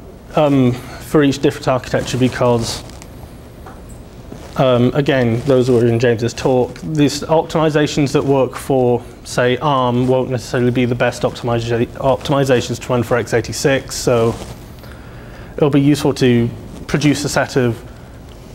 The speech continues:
passes suitable for that. Then there'll be a stage of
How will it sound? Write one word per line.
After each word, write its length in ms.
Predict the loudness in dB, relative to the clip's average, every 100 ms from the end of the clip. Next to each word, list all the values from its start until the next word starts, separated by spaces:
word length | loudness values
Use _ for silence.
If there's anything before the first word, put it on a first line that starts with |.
| -18 -18 -18 -18 -18 -18 -18 -10
passes 600 | -2 0 0 4 4 4 0 -8 -6
suitable 380 | 0 0 2 -2
for 140 | -2
that. 440 | -2 0 -2 -6 -14 -18 -20 -20 -18 -18 -18 -18 -18 -18 -16 -14 -14 -12 -12 -10 0
Then 200 | 4 6
there'll 200 | 6 4
be 140 | 4 2
a 60 |
stage 460 | 2 2 4 4 4
of 500 | 4 2 0 -6